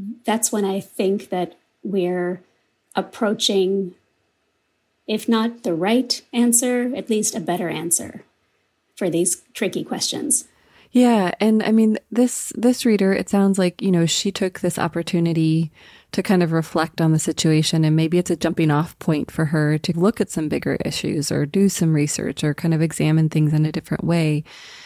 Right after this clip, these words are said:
Speaker 2: So even the fact that she's asking about, you know, "Did I, quote unquote, do the right thing?" sounds like in the moment, okay, that was fine. And now, and now what?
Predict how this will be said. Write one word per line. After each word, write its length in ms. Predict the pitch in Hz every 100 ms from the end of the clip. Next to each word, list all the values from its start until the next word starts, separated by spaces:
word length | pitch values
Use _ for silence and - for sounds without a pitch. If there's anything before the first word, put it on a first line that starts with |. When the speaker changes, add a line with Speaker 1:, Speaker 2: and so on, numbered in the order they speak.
| -
Speaker 2:
So 140 | -
even 220 | 190 180 185
the 100 | 175
fact 280 | 175 170
that 100 | -
she's 220 | - 165 156
asking 720 | - 156 - - 151 165 170
about, 400 | 165 156 151 147 -
you 100 | 170
know, 100 | 156
"Did 200 | 151 165
I, 120 | 151 147 - _
quote 220 | - 180
unquote, 240 | 170 165
do 100 | 143
the 140 | 160 156
right 200 | 151 -
thing?" 460 | 175 160 151 165 - - - -
sounds 180 | 208
like 140 | 196 185
in 80 | 185
the 80 |
moment, 340 | 180 190 208 220
okay, 220 | 190 -
that 140 | 170
was 180 | 160 170
fine. 460 | - 165 160 156 151
And 200 | 160 165
now, 220 | 160 151
and 180 | - 180
now 240 | 180 170 147
what? 480 | - - - -